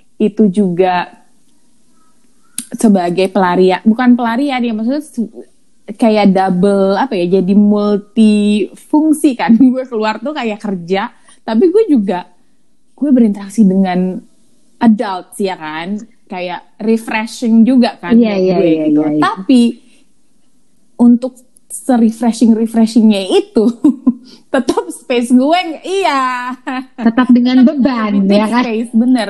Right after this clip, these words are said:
Speaker 1: gitu. Jadi kata lo emang bener. Jadi apapun itu lo translate space-nya itu, iyalah menurut gue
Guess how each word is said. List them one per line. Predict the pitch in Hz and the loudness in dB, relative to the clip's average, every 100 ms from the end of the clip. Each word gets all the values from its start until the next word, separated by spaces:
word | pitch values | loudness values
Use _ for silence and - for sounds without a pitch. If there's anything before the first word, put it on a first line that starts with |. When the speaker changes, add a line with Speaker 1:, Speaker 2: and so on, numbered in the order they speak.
| 196 | -8
Speaker 1:
gitu. | 170 160 | -10 -14
Jadi | 170 175 | -18 -12
kata | 294 - | -10 -10
lo | 254 | -12
emang | 269 214 | -8 -4
bener. | 202 233 196 180 | 2 2 2 -4
Jadi | 190 180 240 262 _ _ _ _ _ | -6 -2 -2 -4 _ _ _ _ _
apapun | - 202 202 196 196 - 214 202 196 - _ _ _ _ _ _ _ _ _ _ _ _ - | -6 -6 -4 -8 -8 -6 -6 -4 -10 -14 _ _ _ _ _ _ _ _ _ _ _ _ 2
itu | 233 233 _ - 240 233 226 220 220 | 2 2 _ 2 4 4 4 4 4
lo | 220 226 | 2 -2
translate | 226 214 202 226 214 | -4 -4 -4 -4 -4
space-nya | 214 - 220 220 214 | -8 -2 -2 0 -2
itu, | - 240 277 | -2 -4 2
iyalah | 240 202 180 247 320 330 254 - _ | 2 2 -2 -2 -4 -6 -12 -18 _
menurut | - 208 208 208 | -2 -2 -2 0
gue | 196 208 | 2 4